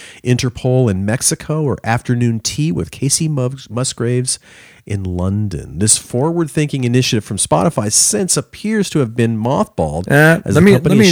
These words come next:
Speaker 2: let me
Speaker 1: shifted
Speaker 2: interject right there, just really
Speaker 1: Yes.
Speaker 2: quickly. Uh, Fans First is still around.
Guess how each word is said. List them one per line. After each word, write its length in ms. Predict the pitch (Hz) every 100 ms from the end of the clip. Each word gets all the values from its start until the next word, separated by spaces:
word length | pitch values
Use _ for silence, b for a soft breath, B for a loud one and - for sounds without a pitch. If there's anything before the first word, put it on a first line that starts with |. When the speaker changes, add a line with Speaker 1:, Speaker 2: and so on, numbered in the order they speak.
| 160
Speaker 2:
let 80 | 165
me 80 | 160
Speaker 1:
shifted 160 | 139 123
Speaker 2:
interject 480 | 117 98 104 95
right 180 | 98 92
there, 260 | 92 82 80 b b b
just 200 | - 147
really 200 | 131 135 113
Speaker 1:
Yes. 60 |
Speaker 2:
quickly. 420 | 117 107 95 90 -
Uh, 380 | 107 107 104 -
Fans 340 | - 123 147
First 240 | 156 151
is 80 | 156
still 200 | - 131
around. 380 | 135 95 95 131